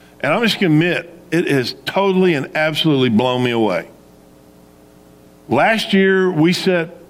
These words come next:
a budget increase for, it was about ten percent over, uh, the year before.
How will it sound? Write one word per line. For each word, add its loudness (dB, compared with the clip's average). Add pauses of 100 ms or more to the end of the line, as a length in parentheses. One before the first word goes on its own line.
(240)
a -2
budget 0
increase -2 (640)
for, 0 (320)
it 0
was 0
about -4
ten 0
percent -2
over, 0 (760)
uh, 0
the -4
year 2
before. 0